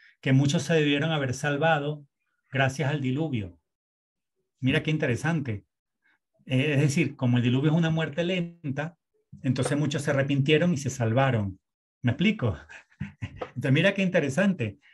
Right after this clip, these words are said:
¿Qué es el juicio de las naciones? Perdón, ¿qué, qué es la gran tribulación?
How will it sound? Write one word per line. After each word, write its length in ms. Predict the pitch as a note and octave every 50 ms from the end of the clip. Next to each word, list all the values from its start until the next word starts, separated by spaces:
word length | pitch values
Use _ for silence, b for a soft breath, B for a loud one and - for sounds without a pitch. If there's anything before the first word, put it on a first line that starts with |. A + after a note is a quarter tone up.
| b b b -
¿Qué 100 | - D3+
es 40 | D#3+
el 60 | E3
juicio 260 | E3+ G3 F#3 F#3 F#3+
de 80 | F#3 D#3+
las 60 | C#3+
naciones? 680 | D3 C#3 C3 - G3+ G3+ G#3 F3 C3 A2 - - _ _ _ _
Perdón, 340 | - D3+ D3 F3 F3 D#3 C#3
¿qué, 200 | - - - -
qué 160 | - C3 C#3
es 60 | C#3
la 80 | F3 F#3
gran 220 | E3 E3 E3+ E3
tribulación? 840 | - E3 D#3 D3 C#3 C3 B2 - - F#3+ G3 G3 D#3 B2 A2 G2+ -